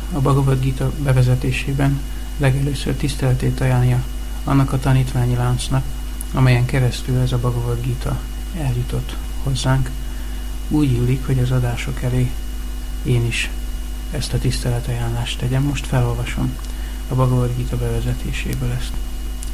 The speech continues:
Om a Gyánati Mirandasya Gyánandzsala Salákaja, csak Surum Militam Jéna Taszmai Sri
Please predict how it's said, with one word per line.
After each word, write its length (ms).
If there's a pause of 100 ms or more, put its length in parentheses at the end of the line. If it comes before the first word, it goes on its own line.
(720)
Om 340
a 60
Gyánati 480
Mirandasya 640
Gyánandzsala 720
Salákaja, 640 (360)
csak 200
Surum 360
Militam 460
Jéna 260
Taszmai 460
Sri 340